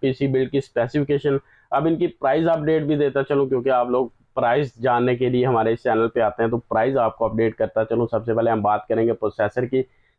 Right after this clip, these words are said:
तो इसके साथ हम processor use कर रहे हैं आई सेवन फोर्थ generation का processor इस build में यूज़ करेंगे, फ़ोर डबल सेवन ज़ीरो सैंतालीस सत्तर processor इस build में यूज़ कर रहे हैं।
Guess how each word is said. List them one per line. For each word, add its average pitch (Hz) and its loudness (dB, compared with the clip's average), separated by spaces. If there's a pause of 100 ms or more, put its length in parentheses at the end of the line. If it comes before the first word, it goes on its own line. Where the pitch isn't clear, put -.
तो 135 2
इसके 139 -2
साथ 143 0
हम 139 0
processor 123 -2
use 139 2
कर 131 0
रहे 135 2
हैं - -2
आई 120 2
सेवन 127 0
फोर्थ 123 -2
generation 123 0
का 123 2
processor 113 -2
इस 131 -2
build 131 2
में 127 2
यूज़ 123 0
करेंगे, 123 2
फ़ोर 123 0
डबल 117 0
सेवन 120 0
ज़ीरो 117 0
सैंतालीस 113 -2
सत्तर 117 -4
processor 113 -2
इस 120 -2
build 127 0
में 131 2
यूज़ 123 0
कर 120 0
रहे 127 2
हैं। - 0